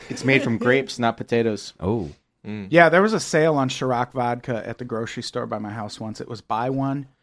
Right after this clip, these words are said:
Speaker 4: get one for ten cents.
Speaker 1: Oh, Bev, like Bev
Speaker 4: Drink
Speaker 1: Mouth.
Speaker 4: your ten cent bottle
Speaker 3: What?
Speaker 4: of vodka responsibly, everybody.
Speaker 2: And they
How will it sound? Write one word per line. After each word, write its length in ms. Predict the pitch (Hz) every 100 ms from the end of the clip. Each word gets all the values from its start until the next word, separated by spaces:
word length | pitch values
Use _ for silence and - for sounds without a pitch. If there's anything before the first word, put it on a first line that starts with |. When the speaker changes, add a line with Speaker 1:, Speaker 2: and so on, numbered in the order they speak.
| _ _
Speaker 4:
get 200 | 120 -
one 200 | 139 135
for 160 | 131 104
ten 380 | - - 120 117
cents. 600 | - 117 98 - - - _
Speaker 1:
Oh, 60 | 160
Bev, 320 | - 214 220
like 200 | 143 120
Bev 140 | 185 196
Speaker 4:
Drink 220 | 175 180
Speaker 1:
Mouth. 60 |
Speaker 4:
your 100 | 185
ten 320 | 165 - 160 165
cent 320 | 170 156 147
bottle 360 | 139 139 147
Speaker 3:
What? 80 | 143
Speaker 4:
of 40 | 123
vodka 420 | 143 135 131 139
responsibly, 760 | 127 - 131 127 - 107 101 95
everybody. 460 | 98 95 104 98 _ _
Speaker 2:
And 560 | 95 92 87 71 65 73
they 420 | 90 95 92 82